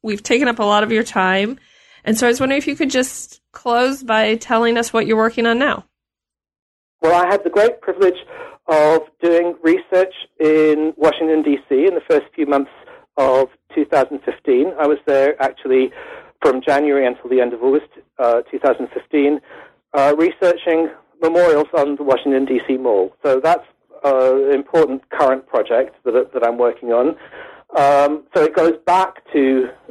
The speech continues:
Speaker 2: the subject matter of my first book. But then I'm also working on the problem of command responsibility and, uh, the, the Vietnam War.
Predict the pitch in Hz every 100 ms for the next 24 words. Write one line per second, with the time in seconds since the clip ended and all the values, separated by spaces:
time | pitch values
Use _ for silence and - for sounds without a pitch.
0 | - 135 120 120 123 - 143 135 127 113
1 | - 123 113 127 113 - 120 _ 113 117
2 | - _ - - _ 170 170 175 214 233
3 | 196 175 175 170 175 165 165 - 151 156
4 | 160 160 - 147 147 - 156 156 151 147
5 | - - _ - 151 147 147 147 _ _
6 | - - 156 170 170 165 175 _ _ 156
7 | - 160 - 147 135 - 104 90 - _
8 | _ _ 123 117 120 117 123 _ _ _
9 | _ 117 110 110 123 - _ 131 120 123
10 | 107 110 101 92